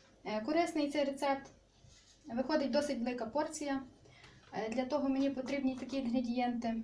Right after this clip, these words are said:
пів кілограма печінки курячої, е, пів кілограма фаршу свиного, е, дві пачки крекеру ніжного соленого, е, сімсот грам молока звичайного солодкого,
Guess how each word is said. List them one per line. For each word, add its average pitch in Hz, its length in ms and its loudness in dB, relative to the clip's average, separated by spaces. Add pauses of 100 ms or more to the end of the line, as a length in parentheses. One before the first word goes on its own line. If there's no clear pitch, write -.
пів 339 160 0
кілограма 294 480 2
печінки 277 400 2
курячої, 254 640 0 (680)
е, 226 140 0
пів 294 180 0
кілограма 285 440 4
фаршу 247 380 4
свиного, 311 600 0 (1120)
е, 233 140 -2
дві 254 140 0
пачки 302 340 0
крекеру 247 440 2
ніжного 262 400 6
соленого, 254 640 0 (1000)
е, 226 240 -2
сімсот 311 400 0
грам 269 200 2
молока 269 600 2
звичайного 269 440 -2
солодкого, 254 540 -6